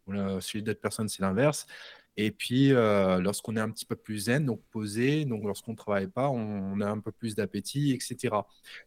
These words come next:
Et c'est quelque chose aussi qu'on peut appliquer ou, euh,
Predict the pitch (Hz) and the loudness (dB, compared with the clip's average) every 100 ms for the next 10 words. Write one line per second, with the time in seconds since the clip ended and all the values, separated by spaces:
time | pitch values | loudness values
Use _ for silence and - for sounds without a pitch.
0 | _ - 123 123 131 - 143 147 160 147 | _ -2 4 6 4 2 0 2 2 4
1 | 185 202 151 - 185 156 139 - 156 - | 6 6 4 0 -4 -4 -6 -4 -6 -2
2 | 135 131 139 139 160 185 185 127 135 139 | -4 -4 -8 -6 0 2 2 0 0 2
3 | 139 123 113 110 110 107 107 | 2 2 4 2 2 0 -2